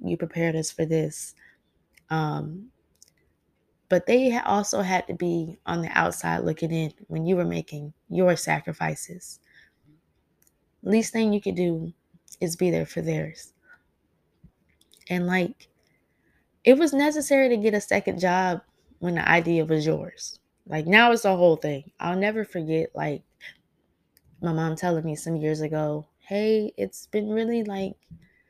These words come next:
straining trying to pay for, like, multiple phones on a family plan." Um, you know, I, it's rough. And so I was also still working at Red Robin then.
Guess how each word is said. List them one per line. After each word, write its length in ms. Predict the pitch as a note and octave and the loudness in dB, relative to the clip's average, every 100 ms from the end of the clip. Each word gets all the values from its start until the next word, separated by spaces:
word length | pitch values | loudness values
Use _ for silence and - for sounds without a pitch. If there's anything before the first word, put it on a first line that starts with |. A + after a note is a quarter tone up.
| _ _ _ _ _ _ _ | _ _ _ _ _ _ _
straining 1040 | - - - G3 G3 F#3+ F#3 F3+ F3+ F3 - - | -14 -14 -2 0 2 0 -2 -4 -6 -8 -14 -14
trying 280 | F3 F3 F3 | -6 -4 -4
to 40 | |
pay 300 | F3 E3+ D#3+ | -4 -2 -2
for, 180 | D#3+ D#3+ | -2 -6
like, 220 | D#3 - | -4 -2
multiple 440 | E3 E3+ - F3 E3+ | -2 -4 -4 -4 -4
phones 460 | E3+ E3 D#3+ D#3+ | -2 -4 -4 -8
on 140 | D3+ D#3 | -8 -8
a 80 | |
family 360 | - A#3 A3+ A3 | -4 -2 0 -2
plan." 680 | - G#3 G#3 G3+ G3+ G3 F#3+ _ _ _ | -4 -4 -2 -2 -2 -4 -8 _ _ _
Um, 680 | D#3 D#3+ D#3 C#3 - E3+ E3 _ _ _ _ _ _ _ _ _ _ _ | -8 -6 -6 -10 -12 -16 -20 _ _ _ _ _ _ _ _ _ _ _
you 180 | E3+ F3+ | 0 2
know, 160 | D#3+ C3 | 2 -2
I, 180 | - D#3 - _ _ - _ _ _ _ _ _ | -4 -6 -6 _ _ -20 _ _ _ _ _ _
it's 180 | G3 F3+ | 0 2
rough. 480 | E3+ C#3+ - - - _ _ _ _ - | 2 0 -4 -18 -20 _ _ _ _ -10
And 140 | D#3+ D3+ | -8 -6
so 520 | - F3+ E3 E3 D#3+ - _ - | -2 0 0 -2 -8 -14 _ -6
I 80 | E3 | -4
was 160 | F3+ | 2
also 280 | G#3 G#3+ F#3+ | 2 2 -2
still 260 | - F3 E3 | -2 -2 0
working 300 | E3 D#3 D#3+ | -2 -2 -2
at 140 | D#3+ | 0
Red 180 | D#3+ D#3+ | -2 0
Robin 400 | D#3+ D#3+ E3 D#3+ | 0 0 -2 -2
then. 360 | D#3 D3+ D#3 | -2 -4 -8